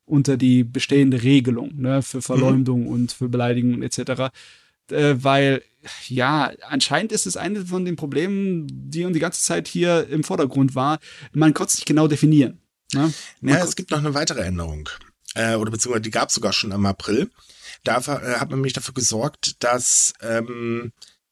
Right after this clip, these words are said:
Speaker 2: äh, Opfern von Cybermobbing es einfacher gemacht werden soll, Personen zu identifizieren, die sie eben gemobbt haben, beziehungsweise diese Hasskommentare geschrieben hat. Das, ähm, Gesetz wird wahrscheinlich im nächsten Herbst in Kraft treten.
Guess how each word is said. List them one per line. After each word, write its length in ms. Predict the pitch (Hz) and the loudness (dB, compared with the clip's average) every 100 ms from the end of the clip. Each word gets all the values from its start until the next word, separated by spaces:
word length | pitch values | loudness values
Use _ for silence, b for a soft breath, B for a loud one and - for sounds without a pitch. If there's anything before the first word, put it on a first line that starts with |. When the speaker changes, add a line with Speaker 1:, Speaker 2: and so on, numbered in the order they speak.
| _ _ _ _ _ _ | _ _ _ _ _ _
Speaker 2:
äh, 260 | - 107 104 - | -8 -4 -4 -2
Opfern 340 | 160 - 135 | -6 -4 -6
von 340 | 107 - 101 101 | -4 -2 -2 0
Cybermobbing 840 | - 131 113 98 98 104 120 123 - - | -2 -2 -2 -2 -2 -2 -2 -6 -10 -6
es 240 | - - - | -2 -2 -4
einfacher 420 | 139 143 143 143 | -6 -6 -6 -4
gemacht 320 | 131 131 - | -2 -4 -4
werden 200 | 135 131 | -2 -2
soll, 240 | 127 127 | 0 -2
Personen 680 | 127 127 123 143 180 135 104 | -4 -4 -2 -2 -4 -6 -6
zu 160 | - 107 | -4 -4
identifizieren, 960 | 104 107 104 - 110 - 117 120 127 | -2 -4 -6 -4 -4 -4 -2 -2 -2
die 140 | 120 139 | -4 -4
sie 200 | 143 123 | -4 -4
eben 140 | 127 | -6
gemobbt 280 | 127 147 - | -4 -4 -2
haben, 140 | 107 | -4
beziehungsweise 340 | 107 113 110 107 | -2 -4 -4 -6
diese 280 | 110 107 117 | -6 -4 -2
Hasskommentare 520 | - - 104 101 104 | -2 -4 -4 -4 -4
geschrieben 440 | 104 - 143 98 | -2 -2 -2 -4
hat. 180 | 87 - | -4 -4
Das, 320 | 95 - - - | 0 2 0 -2
ähm, 300 | 113 113 123 | -12 -10 -8
Gesetz 340 | 113 107 127 - | -4 -2 -2 -4
wird 120 | 113 | -4
wahrscheinlich 400 | 107 117 123 - | -4 -2 -4 -6
im 80 | 117 | -4
nächsten 240 | 117 107 | -4 -4
Herbst 260 | 104 139 - | -4 -2 -2
in 60 | |
Kraft 260 | - 104 - | -4 -10 -8
treten. 340 | - 95 147 | -6 -4 -6